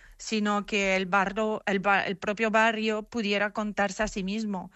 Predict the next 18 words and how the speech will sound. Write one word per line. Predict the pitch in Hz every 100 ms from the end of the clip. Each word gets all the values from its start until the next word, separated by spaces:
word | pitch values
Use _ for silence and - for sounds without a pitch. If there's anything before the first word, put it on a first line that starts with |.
| - - -
Y | - 208
eso | 214 202
solo | 247 240 233
es | 233
posible | 240 233 - 220 233 247
si | 233 214
alguien | 202 202 214
abre | 202 214
las | 226 208
puertas. | - 196 202 - - - - _ _ - _
Y | 202
ahí | 202 196
el | 208 202
papel | 220 214 214
de | 208
la | 208
Fundación | - 208 202 175 196 190
Naum | 185 185 202 220